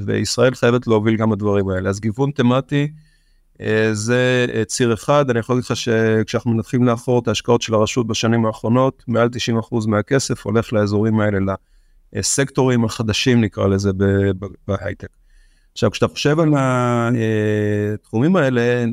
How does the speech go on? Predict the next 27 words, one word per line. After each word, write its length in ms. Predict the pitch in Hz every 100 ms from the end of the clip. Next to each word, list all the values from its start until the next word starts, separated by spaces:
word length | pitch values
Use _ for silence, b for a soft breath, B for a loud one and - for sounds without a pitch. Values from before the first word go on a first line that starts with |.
| 113 104 - - -
נאמר 220 | 117 123 123
אפילו 220 | - 120
סתם, 320 | - 135 110
דברים 280 | 101 113 123
כמו 580 | 120 123 117 117 113 110 -
פודטק, 500 | 143 139 120 110 - 104
או, 440 | 101 104 104 104
אה, 140 | 104
ט-, 280 | 101 110 117 101
טכנולוגיות 520 | 101 107 110 113 110
לחקלאות, 840 | - 117 117 113 135 131 110 -
או 160 | 107 104
לאקלים, 560 | 107 107 127 127 117
או 80 | 110
כל 140 | - 123
דבר, 340 | 127 156 147 147 _ _ _ _ _ _ _ -
המקום 300 | 107 127 151
הטבעי 260 | 151 151
להם 220 | 160 156
להתפתח 580 | 156 156 117 165 185 151
הוא 240 | 139 120 117
דווקא 280 | 120 - 117
לא 100 | 123
במרכז, 640 | 135 131 127 175 143 104
הוא 100 | 104
דווקא 280 | 107 - 113
בפריפריה. 800 | 110 - 107 - 156 160 110